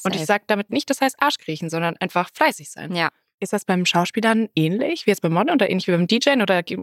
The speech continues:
Speaker 1: das komplett anders? Hast du eine große Rolle, danach ist alles egal oder musst du auch tausend Castings machen, um überhaupt zu dieser Serie zu kommen?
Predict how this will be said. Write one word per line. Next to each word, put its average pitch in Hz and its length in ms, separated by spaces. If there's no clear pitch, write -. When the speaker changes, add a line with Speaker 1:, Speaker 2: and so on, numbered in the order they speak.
Speaker 1:
das 185 180
komplett 185 320
anders? 220 460
Hast 185 140
du - 80
eine 185 120
große 185 240
Rolle, 196 240
danach 175 200
ist - 100
alles 165 220
egal 202 420
oder 190 160
musst 180 260
du - 60
auch - 80
tausend 147 320
Castings 143 380
machen, 156 200
um 160 140
überhaupt 160 340
zu - 80
dieser 147 200
Serie 214 320
zu - 100
kommen? 156 260